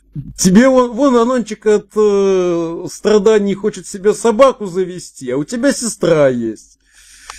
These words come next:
Эх. Так.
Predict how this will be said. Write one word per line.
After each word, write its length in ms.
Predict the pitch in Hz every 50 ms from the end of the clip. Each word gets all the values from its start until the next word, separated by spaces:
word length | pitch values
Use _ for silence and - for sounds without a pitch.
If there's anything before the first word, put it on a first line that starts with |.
| - - - - - - - - -
Эх. 420 | 196 220 240 240 226 214 202 175 156 120 95 92 82 _ _ _ - - _ _ _ _ _ _ _ - - - - - - - - - - - - - - - - - - - - - - - - - - - - - - - - - - - - - -
Так. 300 | - 147 139 104 78 -